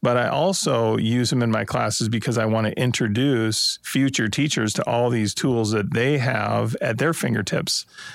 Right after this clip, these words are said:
So really, every technology tool that I'm using in my class is a potential tool for them to turn around and use in their own K twelve classroom in the future.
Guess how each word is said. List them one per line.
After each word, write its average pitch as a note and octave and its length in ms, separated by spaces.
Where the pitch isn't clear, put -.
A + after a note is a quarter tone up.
So A#2+ 540
really, B2+ 420
every C3 580
technology B2 560
tool B2 280
that A2+ 140
I'm A2 140
using C#3 260
in C#3 100
my C3 140
class B2+ 460
is A#2 180
a A2 120
potential C#3 600
tool A2+ 340
for A2+ 200
them B2 420
to C3 100
turn A#2+ 260
around A2 220
and A2 140
use A#2 460
in A2+ 180
their A2 220
own B2 300
K A2+ 260
twelve G#2+ 600
classroom A2 480
in G#2 80
the G#2+ 80
future. A#2+ 540